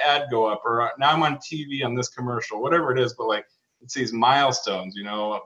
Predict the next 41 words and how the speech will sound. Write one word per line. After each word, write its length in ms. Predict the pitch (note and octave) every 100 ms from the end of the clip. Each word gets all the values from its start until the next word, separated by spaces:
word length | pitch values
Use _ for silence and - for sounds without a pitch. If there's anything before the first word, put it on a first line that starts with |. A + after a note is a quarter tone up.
| - A#2
I 40 |
went 240 | A#2+ C#3 -
from 200 | B2 B2+
radio, 560 | D#3 D#3 D3 C#3+ C#3+
now 300 | B2+ B2 B2+
I'm 60 | B2+
on 160 | A#2+
T 260 | A2+ B2 A#2+
V, 400 | B2+ B2+ B2+ B2+
now 200 | A2+ A2
I'm 80 | A2
all 180 | A#2 A#2+
over 340 | A2+ G#2+ G#2 _ _ _ -
social 360 | C3 A#2+ A#2
media, 320 | A2+ A#2 A#2 A2+
whatever 360 | D#3+ E3 B2
it 60 | G#2+
is, 160 | G2+ G2
but, 180 | G#2
like, 240 | A2+ G#2+ G#2 _ _ _
this 300 | B2+ B2+ - -
stair 360 | - D3+ D3
stepping 440 | C#3+ D3 C3+ B2+ A2+
up. 300 | G2 F#2+ -
And 120 | A2 G#2+
it's 300 | G#2+ - -
just, 320 | A2 - _ _ _ _ _ _ _
the 60 | C3+
more 240 | C#3+ D#3+
that 120 | E3
you 100 | C#3+
can 180 | B2+ B2+
go 180 | A#2+ B2+
that 240 | B2 G#2+
granular 540 | A#2 A#2+ B2 A2+ G2+ G2+
route, 480 | C3 D3 G#2+ -
the 80 | -
less 300 | A2 B2 A#2+
likely 320 | A#2+ A#2 A#2
you're 160 | G#2+ G2+
gonna 180 | G2+